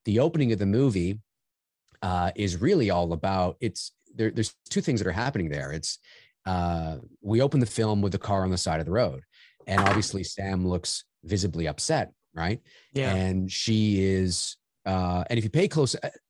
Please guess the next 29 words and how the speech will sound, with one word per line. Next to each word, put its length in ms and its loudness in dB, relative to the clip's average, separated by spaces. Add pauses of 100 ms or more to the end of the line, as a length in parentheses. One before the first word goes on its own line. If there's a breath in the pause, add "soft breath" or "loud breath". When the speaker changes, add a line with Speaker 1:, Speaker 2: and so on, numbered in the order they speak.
Speaker 1:
again, 280 4
it's, 240 0
it's 200 0
a, 100 0 (360)
it's 160 -2
a 20 -2
bit 180 -2
meta. 560 2 (380 loud breath)
And 200 2
at 100 0
the 60 0
same 300 2
time, 560 2 (160)
you 160 0
know, 220 2
it's, 300 0
it's 160 -2
very 340 2
sort 260 2
of 60 -2
for 220 -4
Black 260 -4
Christmas 380 -4
fans. 420 -2 (440 loud breath)
Um, 520 2 (160)
but 160 0
she 300 2
is 120 2
upset, 720 -2